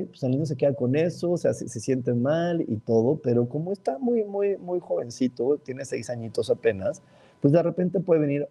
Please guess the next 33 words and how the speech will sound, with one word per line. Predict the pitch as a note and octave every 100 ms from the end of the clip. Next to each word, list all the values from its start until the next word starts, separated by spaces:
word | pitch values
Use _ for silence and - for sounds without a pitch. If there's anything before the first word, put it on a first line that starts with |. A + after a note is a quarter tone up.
| -
otro | D#3 E3+ C#3+
adulto | A#2 A#2+ A#2 A#2+
por | A2+ G#2+
ahí | G#2+
que | G#2
no | A2+
estuvo | - A2+ A2+
en | A2
ese | G#2+ G2+
evento | A2+ A#2 - B2 A#2+
y | A2+
puede | G#2+ A#2+
decir, | A#2 A2+ G#2+
"¿Quién | F#3+ F#3+
quiere | G#3 G3+
un | F#3+
helado | F3 F#3 F#3+
de | F3
chocolate? | E3 D#3+ E3+ F3 E3+ D#3
Y |
voy | D3+ E3+
por | E3+
unas | E3+ D#3+
paletas | D#3 D#3 D#3+ D3+
de | C#3
chocolate | C#3+ C3+ C#3+ C#3+ C#3+ C#3
o |
un | C#3 C#3
helado | C#3+ C#3
de | C3+
chocolate, | B2+ C3 C#3 C#3 C#3 A#2
¿quién | D3
quiere?". | D3+ E3 D3+ B2